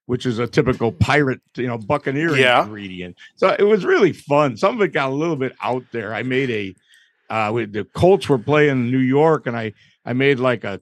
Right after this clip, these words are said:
Speaker 1: corn, sweet corn and bacon pizza one day. But <laughs> I'm telling you, it was still pretty good.
Speaker 2: Oh, yeah.
Speaker 1: It was a lot of fun, though. So that's where it started. And then the end of the season,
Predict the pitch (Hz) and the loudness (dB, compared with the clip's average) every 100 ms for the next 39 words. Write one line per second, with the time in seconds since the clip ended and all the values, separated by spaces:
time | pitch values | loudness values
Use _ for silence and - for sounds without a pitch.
0 | - - 165 165 160 123 - 170 - 160 | -6 0 2 0 -4 -10 -6 -6 -4 -2
1 | 165 143 101 87 143 147 143 101 - 170 | -2 -2 -6 -4 -4 -2 -6 -6 -6 -6
2 | 156 - 101 101 101 98 95 92 87 - | -6 -8 -8 -6 -6 -6 -6 -6 -8 -16
3 | - 165 180 - 196 180 277 277 226 147 | -4 2 2 2 0 0 2 2 2 0
4 | 143 - 208 214 170 127 107 139 262 220 | -2 0 0 2 0 0 2 2 4 4
5 | 294 330 214 220 190 165 131 156 131 107 | 4 4 2 2 0 -2 -2 -6 -4 -6
6 | 156 190 196 202 151 - 151 156 123 117 | 0 0 0 0 -2 -2 0 2 0 -4
7 | 135 156 147 143 143 117 - 240 208 160 | -4 -2 2 0 0 -6 -4 -2 -2 -4